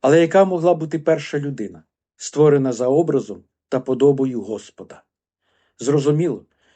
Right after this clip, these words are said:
що це була духовна частина майбутньої земної людини. Чи можемо ми уявити собі душу людини, яка схожа на Бога?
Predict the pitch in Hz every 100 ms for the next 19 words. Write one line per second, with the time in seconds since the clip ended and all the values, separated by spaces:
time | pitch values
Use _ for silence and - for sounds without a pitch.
0 | _ - 143 165 156 151 147 135 135 151
1 | 135 123 123 - 170 170 139 110 110 135
2 | 143 135 131 117 101 107 110 113 110 101
3 | 90 92 82 76 _ _ _ _ _ _
4 | _ _ _ _ - 165 180 202 175 170
5 | 165 160 151 151 143 135 127 - 131 127
6 | 127 120 - 120 117 120 98 87 _ _
7 | - 131 135 - 139 110 113 113 110 95
8 | 80